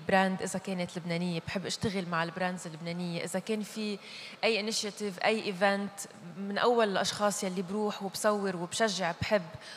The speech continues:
وإن كان بالسياحة، الناس على السوشيال ميديا مفكرتني عايشة بجنة.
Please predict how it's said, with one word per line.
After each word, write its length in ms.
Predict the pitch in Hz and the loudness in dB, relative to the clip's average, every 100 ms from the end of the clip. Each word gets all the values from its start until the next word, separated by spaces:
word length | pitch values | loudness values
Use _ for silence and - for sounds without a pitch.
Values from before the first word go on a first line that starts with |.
| - 185 | -12 -8
وإن 140 | 190 | -4
كان 240 | 226 240 | 0 0
بالسياحة، 880 | 196 - - 214 240 220 - 180 196 - - - - | 0 -4 0 4 6 6 6 6 6 0 -10 -12 -2
الناس 300 | 190 233 196 | 2 2 2
على 80 | 180 | 0
السوشيال 360 | 208 190 196 | 0 0 0
ميديا 280 | 190 202 185 | 0 0 -2
مفكرتني 520 | 185 190 208 220 196 | 0 0 0 0 4
عايشة 360 | 175 190 190 170 | 6 6 4 0
بجنة. 440 | 170 180 175 160 | 2 2 2 -4